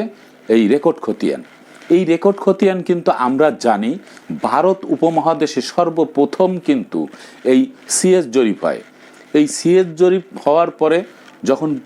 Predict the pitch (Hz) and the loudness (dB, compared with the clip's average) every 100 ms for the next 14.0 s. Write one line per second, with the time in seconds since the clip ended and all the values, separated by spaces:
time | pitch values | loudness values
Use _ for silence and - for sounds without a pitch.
0 | - 170 156 175 175 165 160 165 156 165 | 0 0 2 2 2 0 -2 -2 0 0
1 | 151 156 151 120 156 156 147 123 107 151 | 0 0 0 -2 -2 -4 -4 -2 -2 -2
2 | 147 - 160 - 160 151 156 151 170 165 | -4 -2 -2 -2 -4 0 0 2 0 -4
3 | - - - - - 135 160 160 - 123 | -8 -20 -20 -6 -2 -2 -2 -6 -4 0
4 | 139 - 131 135 165 143 147 139 143 127 | 0 0 -2 0 0 0 0 0 -2 0
5 | 131 113 - - - - 165 165 170 127 | 0 0 -8 -20 -6 -2 0 0 -2 0
6 | 131 147 151 160 - - - - 143 135 | 0 0 0 -2 -4 -14 -16 -4 -4 0
7 | 147 147 - - - - 131 139 143 143 | 0 -2 -6 -20 -4 0 0 0 -2 0
8 | 131 127 131 117 - 135 135 - - - | 0 0 0 0 0 0 -2 -20 -14 -4
9 | 131 156 156 123 139 117 123 123 131 - | 0 0 -2 -2 -2 0 2 2 0 -2
10 | - - - 101 131 117 - 98 87 73 | -16 -16 -4 0 2 0 -2 -2 -2 -2
11 | 67 - - - - 156 139 98 156 175 | -6 -20 -20 -14 -2 0 0 -2 0 0
12 | 185 175 - 127 - - 160 143 143 127 | -2 -2 -6 -4 -2 0 0 0 0 -2
13 | 113 190 233 - - 104 120 101 160 180 | 0 -2 -6 -14 -8 -2 -2 0 0 -2